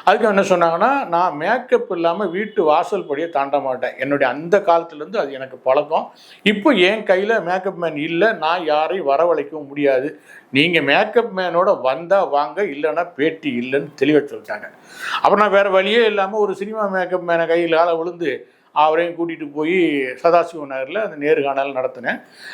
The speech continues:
அவர் நல்லா ஒரு கிட்டத்தட்ட ஒன்றரை மணி நேரம் மேக்கப் போட்டு பள பள பளன்னு சேலை கட்டி கை நிறையா வளையல் போட்டு அப்படியே புது பொண்ணு மாதிரி வந்தாங்க. அப்போ கிட்டத்தட்ட எழுபது வயசு அவங்களுக்கு.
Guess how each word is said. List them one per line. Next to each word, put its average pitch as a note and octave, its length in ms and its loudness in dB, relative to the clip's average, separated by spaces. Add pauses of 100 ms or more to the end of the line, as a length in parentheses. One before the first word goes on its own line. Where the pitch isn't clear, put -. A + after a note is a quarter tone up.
அவர் A3+ 200 4
நல்லா G3+ 340 4
ஒரு G3 100 -2
கிட்டத்தட்ட A3+ 680 0
ஒன்றரை G3+ 400 -2
மணி G3 180 -2
நேரம் F#3+ 320 0
மேக்கப் F3 400 -6
போட்டு E3+ 240 0
பள D#3+ 280 2
பள F3+ 200 -2
பளன்னு G3 300 -2
சேலை F3 440 0
கட்டி E3+ 220 -10
கை C#3+ 240 2
நிறையா E3 400 2
வளையல் D3+ 340 0
போட்டு D#3 460 -4 (280)
அப்படியே F3+ 380 4
புது A#3 360 0
பொண்ணு F#3+ 220 2
மாதிரி F3 240 2
வந்தாங்க. F3+ 400 -2
அப்போ F3 160 0
கிட்டத்தட்ட F3 380 0
எழுபது F3+ 240 4
வயசு G#3 240 2
அவங்களுக்கு. D#3 400 -4